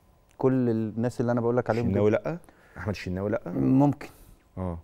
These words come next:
Speaker 1: برضه، بس هيبقى الاقرب الاسماء اللي انا بقول لك عليها دي،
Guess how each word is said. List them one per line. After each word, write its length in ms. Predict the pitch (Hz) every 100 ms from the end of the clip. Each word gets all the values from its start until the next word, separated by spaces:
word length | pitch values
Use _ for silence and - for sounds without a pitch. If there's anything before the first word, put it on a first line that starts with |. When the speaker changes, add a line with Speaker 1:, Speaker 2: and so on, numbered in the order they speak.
| 110
Speaker 1:
برضه، 320 | 117 107 - -
بس 220 | 107 -
هيبقى 360 | 120 120 123 113 - - _ _ 120
الاقرب 500 | 131 170 208 208 208 - - -
الاسماء 340 | 123 120 165
اللي 80 | 170
انا 100 | 170
بقول 160 | 160 175
لك 120 | 156
عليها 240 | 139 160
دي، 180 | 156 190